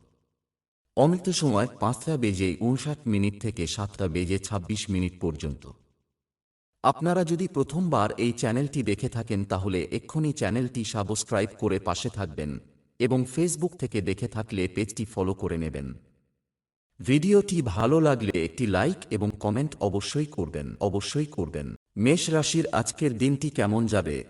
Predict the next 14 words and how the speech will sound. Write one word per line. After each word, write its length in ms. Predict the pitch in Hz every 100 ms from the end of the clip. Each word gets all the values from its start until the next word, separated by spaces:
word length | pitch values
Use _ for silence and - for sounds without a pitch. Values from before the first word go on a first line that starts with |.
| - _ -
আজ 280 | 135 143 -
আপনার 400 | 120 139 135 104
দিনটি 380 | 131 139 151 -
আনন্দে 460 | 92 104 117 113
ভরপুর 480 | 87 98 104 110 95
হবে। 300 | 80 67 58 - _ _ _ _ _ _ _ _ -
যে 280 | 101 160 -
আপনাকে 460 | 143 160 170 180
সাহায্য 460 | - 135 151 143 180
করতে 320 | 165 151 156
চায় 260 | - 98 92
তার 260 | 101 92
উপর 320 | 104 120 107
রাগ 140 | 90